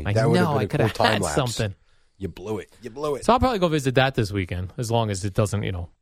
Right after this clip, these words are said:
Speaker 2: collapse. You know what I'm saying, Jay?
Speaker 1: Well, look at it this way. Some people will be on it already. You'll know.
Speaker 2: <laughs> That's true. That, maybe I'll wait the second day
Speaker 1: You're not
Speaker 2: and
Speaker 1: gonna be
Speaker 2: go.
Speaker 1: the first person.
Speaker 2: I'll go Sunday.
Speaker 1: Perfect. A, a cross. Uh, listen,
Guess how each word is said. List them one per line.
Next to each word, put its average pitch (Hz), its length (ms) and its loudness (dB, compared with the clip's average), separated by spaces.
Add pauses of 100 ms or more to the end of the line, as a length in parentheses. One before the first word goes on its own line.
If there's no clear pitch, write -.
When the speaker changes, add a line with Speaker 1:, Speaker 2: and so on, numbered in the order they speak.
Speaker 2:
collapse. 87 540 -6
You 117 60 -8
know 98 80 -10
what 95 80 -12
I'm 92 60 -16
saying, 101 260 -8
Jay? 110 320 -10
Speaker 1:
Well, 123 380 0 (180)
look 139 120 2
at 143 60 4
it 135 80 0
this 135 160 0
way. 92 140 0
Some 107 180 -2
people 107 220 2
will 101 60 0
be 98 140 0
on 101 140 2
it 87 80 -2
already. 78 220 -2
You'll 78 140 -6
know. 110 440 -2 (100)
Speaker 2:
<laughs> - 180 -20
That's 127 340 -2
true. 117 280 0
That, - 220 0
maybe 143 220 2
I'll 120 100 0
wait 113 180 -2
the 107 60 -6
second 110 380 -2
day 110 60 -4
Speaker 1:
You're 113 60 -4
not 113 80 -2
Speaker 2:
and 104 100 -2
Speaker 1:
gonna 95 80 -4
be 92 40 4
Speaker 2:
go. - 60 -2
Speaker 1:
the - 60 -8
first 95 220 -6
person. - 260 -8
Speaker 2:
I'll 143 80 2
go 147 100 2
Sunday. 104 480 -4 (160)
Speaker 1:
Perfect. 104 580 -2 (400)
A, 117 180 -2 (260)
a 113 80 -6
cross. 151 480 0
Uh, 110 140 -10 (100)
listen, 98 380 -6